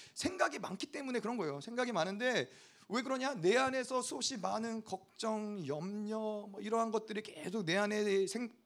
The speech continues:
복-, 생각을 복잡하게 만들고 또 더불어서 내가 하루 동안 살아가면서 들었던 소리들, 세상의 소리들, 정보들, 내가 봤던 어떠한 것들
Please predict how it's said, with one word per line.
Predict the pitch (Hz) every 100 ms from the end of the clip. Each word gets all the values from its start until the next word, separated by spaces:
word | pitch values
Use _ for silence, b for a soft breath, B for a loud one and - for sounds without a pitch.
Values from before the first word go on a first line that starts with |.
| -
복-, | 185
생각을 | - 233 240 226
복잡하게 | 202 233 220 220
만들고 | 202 196 214 214 214 220 B B -
또 | 208
더불어서 | 170 190 226 208 202
내가 | 196
하루 | 202 233
동안 | 233 220
살아가면서 | 208 233 226 226 214 208 220 214 B B B -
들었던 | 208 220 220 214
소리들, | - 220 226 208 208
세상의 | 214 214 226 220
소리들, | 208 220 208 202 202
정보들, | 202 131 165 196 220 208 208 208
내가 | 202 208
봤던 | 202 185 - 214 185
어떠한 | 180 202 202
것들 | 208 208 208